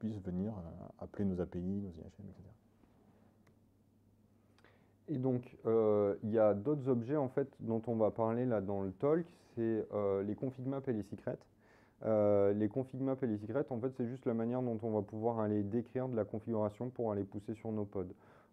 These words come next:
Speaker 2: Euh, mon pod, il a besoin d'aller se connecter sur la base de données S Q L qui est juste à côté. Euh, donc en fait, il y a quelque part, on va falloir que je lui spécifie le nom de l'utilisateur avec qui il doit utiliser pour aller se connecter.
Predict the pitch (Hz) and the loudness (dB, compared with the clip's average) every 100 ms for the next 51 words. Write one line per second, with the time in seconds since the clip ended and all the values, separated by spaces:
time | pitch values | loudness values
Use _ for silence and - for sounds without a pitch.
0 | 110 101 101 98 123 123 117 98 101 117 | -2 0 0 0 0 0 0 0 0 0
1 | 110 98 95 110 104 98 113 107 104 98 | 0 0 -4 -4 -4 -4 -6 -4 -4 -2
2 | 92 101 98 104 101 101 98 95 - 107 | 0 -2 -2 -4 -2 0 -2 -2 -2 -2
3 | 104 98 92 - 98 - 92 120 156 - | 0 -2 -4 -2 -2 0 2 2 0 -4
4 | - _ 113 101 98 95 101 110 104 107 | -20 _ 2 6 6 4 2 2 0 0
5 | 107 98 101 98 101 117 104 85 101 87 | 0 -2 -2 -4 0 2 0 0 -2 -2
6 | 95 92 - 104 - - 104 101 101 110 | -6 -8 -6 -8 -8 -6 -2 -2 0 0
7 | 117 110 101 98 95 - 98 - 107 104 | 0 -2 -2 -2 -4 -2 -2 0 0 0
8 | 95 - 107 98 98 92 - 104 95 92 | -2 -6 -6 0 0 0 -4 -6 -2 -2
9 | 87 - 95 92 - 143 | -4 -4 -6 -4 0 0